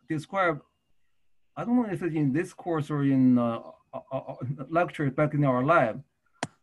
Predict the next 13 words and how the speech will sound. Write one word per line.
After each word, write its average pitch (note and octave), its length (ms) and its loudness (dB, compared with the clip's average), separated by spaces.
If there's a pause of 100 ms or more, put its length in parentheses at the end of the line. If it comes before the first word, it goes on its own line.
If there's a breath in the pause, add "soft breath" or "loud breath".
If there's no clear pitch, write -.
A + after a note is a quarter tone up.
(160)
The, C#3+ 140 -6
the C3 100 -6
Professor D#3+ 560 -2
Cyril E3+ 360 0
Merz E3+ 260 0
established D3 760 -2 (260)
that C#3 200 -4
you D3+ 120 0
can C#3+ 280 2
write E3+ 380 0
the, D3 400 0
the C3+ 240 2
equation, B2+ 720 0